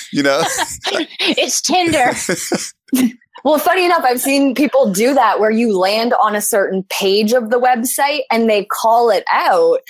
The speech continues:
Speaker 3: and they say, "Thanks for visiting that page," or, "I see that you visited the page and you didn't sign up." And what
Speaker 1: Right.
Speaker 3: happens is they, they get a lot more engagement because instead of it being just marketing marketer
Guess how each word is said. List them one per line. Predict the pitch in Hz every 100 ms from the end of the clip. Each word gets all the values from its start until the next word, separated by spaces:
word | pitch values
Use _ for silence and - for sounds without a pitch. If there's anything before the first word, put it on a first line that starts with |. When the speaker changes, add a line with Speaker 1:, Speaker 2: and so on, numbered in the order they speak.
| - -
Speaker 3:
and | 220
they | 220
say, | 247 247 240 -
"Thanks | 285 330 -
for | 349
visiting | 285 254 277 285
that | 254 226 -
page," | 320 294 208
or, | 208 220
"I |
see | 226 - 277 294
that | 277 226
you | 240
visited | 196 208 202 190
the | 190
page | 202 196 190
and | 208
you | 208 180 -
didn't | 208 214 202
sign | - 185 165 156 -
up." | 202 165 - 185
And | 185
what | 220
Speaker 1:
Right. | 185
Speaker 3:
happens | 196 - 208 196
is | 196
they, | 196 202 170
they | 175 220
get | 214 349 640
a | 277
lot | 240 202
more | 247 240
engagement | 220 175 214 330 359 - 185 127 123 _ - - -
because | 247 262
instead | 262 262 269
of | 285
it | 285 190
being | 247 247 226
just | 190 220 226 - - - -
marketing | 185 196 208 254 262 233
marketer | 247 269 277 196 185 233